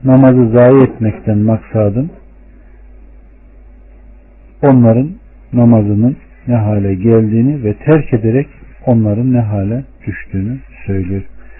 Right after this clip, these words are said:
Ve Aleyhisselatü Vesselam Efendimizin de bildirdiği hadis-i şeriflere baktığımızda kişi namazı terk ettiğinde o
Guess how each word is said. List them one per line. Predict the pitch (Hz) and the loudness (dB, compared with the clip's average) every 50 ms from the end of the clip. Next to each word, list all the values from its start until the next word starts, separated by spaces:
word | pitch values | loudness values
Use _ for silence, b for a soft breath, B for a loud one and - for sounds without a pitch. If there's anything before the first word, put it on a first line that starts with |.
| B B B B - - 147 | B B B B -8 -2 0
Ve | 147 147 - - - | 0 0 -2 -2 -2
Aleyhisselatü | 135 139 143 135 - 147 143 147 151 147 - 131 | -2 -2 -2 -2 -2 0 2 2 2 0 0 -2
Vesselam | 120 120 117 - - 123 127 127 120 113 | -2 -2 -2 -2 -2 0 2 2 2 2
Efendimizin | 110 - - 110 107 110 110 107 113 117 123 139 131 113 104 | 0 -2 -2 -4 -2 -2 0 0 0 0 0 0 0 0 -2
de | 104 98 - b b b b b b b b - - | -4 -6 -8 b b b b b b b b -4 -2
bildirdiği | 117 113 113 104 113 110 104 110 131 139 | 0 0 2 2 0 0 2 2 2 2
hadis-i | 123 120 107 110 104 101 - | 2 0 -2 -2 -4 -6 -8
şeriflere | - 107 104 101 - - - 101 101 101 98 | -8 -6 -6 -6 -6 -6 -6 -4 -4 -2 -2
baktığımızda | 120 120 120 - - - 104 101 98 98 92 92 98 123 123 139 147 - b b b b b b b b b b b b b b - - - - - | -2 -2 -2 -4 -6 -6 -4 -4 -2 -4 -4 -6 -6 -6 -6 -6 -8 -12 b b b b b b b b b b b b b b -20 -20 -20 -12 -10
kişi | 123 117 - - - 139 151 175 202 - - - - - - - | -10 -8 -8 -6 -6 -4 -4 -6 -8 -14 -20 -20 -20 -18 -6 -2
namazı | 120 120 117 110 107 101 101 95 - - | 0 2 2 2 2 0 -4 -8 -6 -4
terk | 127 123 101 - - | -2 -2 -2 -2 -4
ettiğinde | 107 98 - - - 101 101 101 101 120 131 135 131 - - - - | -4 -4 -6 -6 -8 -6 -4 -4 -4 -4 -6 -6 -8 -12 -16 -12 -8
o | 104 101 101 | -8 -8 -8